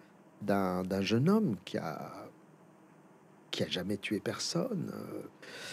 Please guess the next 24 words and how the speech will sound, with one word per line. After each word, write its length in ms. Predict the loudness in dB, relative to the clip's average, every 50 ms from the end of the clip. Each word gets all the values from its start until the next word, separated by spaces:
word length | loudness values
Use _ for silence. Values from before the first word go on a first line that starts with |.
| -12 -12 -16 -18 -20 -20 -20 -20 -20 -20 -20 -20 -20 -20 -20 -20 -20 -16 -10 -8
qui 240 | -6 4 8 10
est 440 | 12 12 12 12 10 10 8 8 10
éduqué, 880 | 10 10 10 8 4 2 0 4 8 8 10 10 10 8 8 6 6 6
euh, 100 | 4 2 -2 -6 -12 -14 -16 -18 -20 -12 -6
allemand. 680 | -2 0 2 6 8 8 8 8 8 6 4 2 0 0 2
Il 180 | 4 6 8 8
a 140 | 8 8 8
assisté 580 | 6 6 4 4 4 2 2 6 8 8 8
à 60 | 8
des 120 | 8 6 2
discours 420 | 2 0 0 0 2 4 4 6
de 120 | 8 8 6
Hitler, 340 | 6 4 4 4 4 4 4
ça 160 | 4 4 4
l'a 80 | 4 6
beaucoup 340 | 6 6 4 6 4 6
ému. 420 | 6 6 8 8 10 10 10 8 6 2 -6 -20 -20 -18 -18 -18 -16 -10 -2 -2
Ah, 120 | -2 -2 -2 -2
voilà, 260 | 0 2 4 4 4
une 140 | 4 4 2
émotion 560 | 2 2 0 0 0 0 0 0 0 0 0 -2 -4
tout 220 | -6 -6 -6 -6 -6
à 20 |
fait, 360 | -6 -4 -4 -4 -4 -2 -4